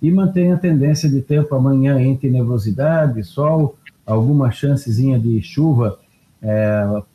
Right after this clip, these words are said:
muito pequena, temperatura mais agradável. Na quinta, abafadão, parecido com hoje, e com chance de chuva ou trovada à tarde e noite de quinta, ou madrugada,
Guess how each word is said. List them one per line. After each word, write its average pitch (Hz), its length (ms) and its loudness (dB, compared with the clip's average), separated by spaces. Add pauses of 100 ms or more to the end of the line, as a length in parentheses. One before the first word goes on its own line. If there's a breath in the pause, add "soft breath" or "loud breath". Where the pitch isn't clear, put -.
(140)
muito 147 320 -2
pequena, 147 480 -2
temperatura 123 600 -8
mais 123 300 -4
agradável. 104 600 -6 (380)
Na 131 180 0
quinta, 156 400 -2
abafadão, 127 640 -2
parecido 117 520 -4
com 113 120 -6
hoje, 160 400 0 (380 soft breath)
e 147 200 0
com 175 200 0
chance 151 380 -2
de 131 80 -2
chuva 156 280 0
ou 139 60 0
trovada 135 460 -2
à - 20 -4
tarde 123 360 -2
e - 20 -2
noite 123 300 0
de 127 100 -4
quinta, 185 460 -2
ou 190 180 0
madrugada, 151 760 -2